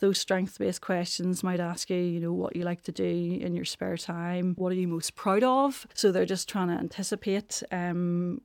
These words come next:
you know, where you see your strengths and where you would fit into their company and the potential for the role that you've applied for. So that's quite difficult to prep for. And if you're not ready for that, it can throw you, because you might have prepared for a competency-based question,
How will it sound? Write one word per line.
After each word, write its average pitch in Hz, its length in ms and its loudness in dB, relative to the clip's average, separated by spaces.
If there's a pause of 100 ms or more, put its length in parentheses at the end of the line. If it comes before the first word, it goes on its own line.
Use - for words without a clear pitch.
(200)
you 190 100 -2
know, 180 120 0
where 175 200 -2
you 180 220 -2
see - 160 -6
your 196 200 0
strengths - 800 0
and 175 160 -6
where 175 140 -2
you 175 140 -4
would 170 100 -6
fit 175 160 -4
into 175 720 -2 (220)
their 180 100 -4
company 175 640 -4
and 170 100 -4
the 170 60 -6
potential 175 420 -8
for - 140 -12
the 175 80 -6
role 170 160 -4
that 170 140 -8
you've 170 100 -8
applied 180 340 -4
for. 240 360 0
So - 140 0
that's 208 200 4
quite 202 240 2
difficult 180 420 -4
to 180 60 -10
prep - 300 -4
for. 214 340 6
And 185 140 0
if 170 120 -4
you're 185 80 0
not 180 200 0
ready 180 240 0
for 208 160 0
that, 185 200 4
it - 120 -12
can 180 280 0
throw 175 260 -2
you, 226 180 4
because 185 180 0
you 185 80 0
might 170 160 0
have 175 80 -4
prepared 175 380 -2
for 175 240 -2
a 170 60 -2
competency-based 208 760 0
question, 220 640 0